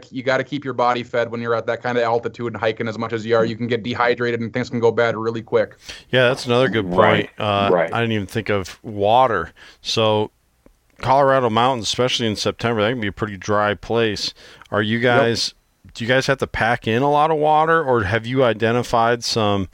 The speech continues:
Speaker 2: some, uh, water sources that you can, you can get to and, and, uh, hopefully filter some water? What are you guys kinda thinking that way?
Speaker 1: We've seen a few water sources on the maps, but you can't really count on that. Um, but yeah,
Speaker 2: Sure.
Speaker 1: we carry a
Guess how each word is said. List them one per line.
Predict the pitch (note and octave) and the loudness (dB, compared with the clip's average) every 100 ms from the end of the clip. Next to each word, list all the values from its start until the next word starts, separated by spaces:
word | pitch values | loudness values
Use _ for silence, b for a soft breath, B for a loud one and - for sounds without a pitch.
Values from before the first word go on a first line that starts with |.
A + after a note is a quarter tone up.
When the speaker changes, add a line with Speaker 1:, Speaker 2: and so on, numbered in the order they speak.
| B B B B - | B B B B -10
Speaker 2:
some, | - A#2+ G#2 G2 | -2 0 2 2
uh, | G2 F#2+ | 2 0
water | F#2+ G2+ G#2+ A#2+ | 2 4 4 4
sources | - B2+ A#2 A2 A#2 | 0 0 0 0 -2
that | G#2+ G2+ | -2 -2
you | A2 | -4
can, | - G2+ G2 G2 _ | -4 -4 -4 -8 _
you | A#2 A#2 | -10 -6
can | A2+ G2+ | -6 -2
get | A2+ A2+ | -2 -2
to | - A#2+ A2+ | -2 0 0
and, | G#2+ G2 F#2 - | 0 -2 -6 -10
and, | - G2+ G2 F#2+ | -6 -4 -4 -4
uh, | F#2+ F2+ | -2 -2
hopefully | G2+ G#2+ G#2+ G#2 | -4 -6 -6 -6
filter | - A2 G#2+ B2+ | -4 -4 -4 -4
some | A#2+ B2 | -4 -2
water? | A2+ A#2 A#2+ A#2+ A2+ B B - | 0 0 2 0 -2 B B -4
What | A2+ | -2
are | |
you | A2+ | 0
guys | A2+ G#2 | 0 0
kinda | - A2 G2+ | -2 -4 -4
thinking | - A#2+ A2+ G2+ | -6 -6 -4 -2
that | G#2 F#2+ | -2 -2
way? | F2+ F2 - _ _ _ | -2 -4 -8 _ _ _
Speaker 1:
We've | F3+ E3+ | -20 -18
seen | - G3 | -8 -6
a | |
few | D#3 D#3 E3 | -4 0 4
water | D3 D3+ D3+ | 6 4 2
sources | E3 C3+ C#3+ | 0 -4 -2
on | C#3+ | -4
the | |
maps, | A#2+ B2 C3 C3+ | -4 -2 -2 -2
but | - C3 | -6 -10
you | |
can't | A#2+ D3 C3 | -6 -6 -4
really | C3 | -6
count | A2 C3 C3 C3 | -6 -4 -2 -2
on | B2+ | -2
that. | B2 B2+ - - | -2 -2 -4 -6
Um, | A2+ A2 A2+ | -6 -6 -4
but | B2+ | -2
yeah, | C3 B2+ | 2 2
Speaker 2:
Sure. | A#2+ | 2
Speaker 1:
we | C3 | -4
carry | - C#3 C3 B2+ | -6 -4 -2 -2
a | B2 A#2+ | -4 -6